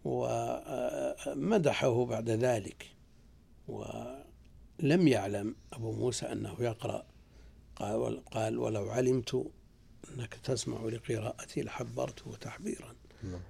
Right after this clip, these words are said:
Speaker 1: على كل حال، مثل هذه الأمور لا شك أن لها أثر في الصوت. وقد يستشكل بعضهم،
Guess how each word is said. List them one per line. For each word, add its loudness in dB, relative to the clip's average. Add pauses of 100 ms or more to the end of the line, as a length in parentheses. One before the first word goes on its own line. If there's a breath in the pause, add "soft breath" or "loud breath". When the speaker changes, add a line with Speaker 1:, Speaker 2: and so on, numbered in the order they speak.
Speaker 1:
على 10
كل 8
حال، 4
مثل 0
هذه 2
الأمور 2 (360 loud breath)
لا 8
شك 0
أن -2
لها -2
أثر -2 (220)
في -8
الصوت. -4 (920 soft breath)
وقد 4
يستشكل 6
بعضهم، 2